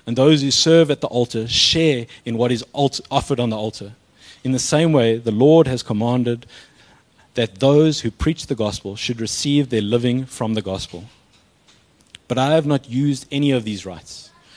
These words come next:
I am not writing this in the hope that you will do such things for me. I would rather die than anyone deprive me of this boast. Yet when I preach the gospel,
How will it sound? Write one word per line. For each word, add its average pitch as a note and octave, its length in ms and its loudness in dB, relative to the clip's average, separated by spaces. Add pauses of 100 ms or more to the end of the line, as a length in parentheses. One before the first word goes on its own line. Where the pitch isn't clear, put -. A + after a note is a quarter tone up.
(140)
I B2 80 -2
am A#2+ 100 -2
not D3 220 0
writing B2 380 0
this G2+ 180 -8
in A#2 160 -6
the A2+ 80 -4
hope D#3+ 340 0 (300)
that A#2 160 -4
you A#2+ 100 0
will A#2 80 0
do C#3+ 480 0
such - 320 -8
things C3 340 -2
for A2+ 140 -8
me. G2+ 300 -8 (480)
I A2+ 80 -2
would A#2+ 180 0
rather C3+ 300 0
die G#2+ 540 -8 (640)
than A#2+ 240 -4
anyone D3 420 0
deprive B2 540 0
me B2 100 2
of A2+ 140 0
this A2 180 -6
boast. - 680 -8 (520)
Yet C3 160 -4
when C3 220 0
I D#3+ 100 0
preach - 460 -2
the C#3 80 -4
gospel, G#2+ 420 -6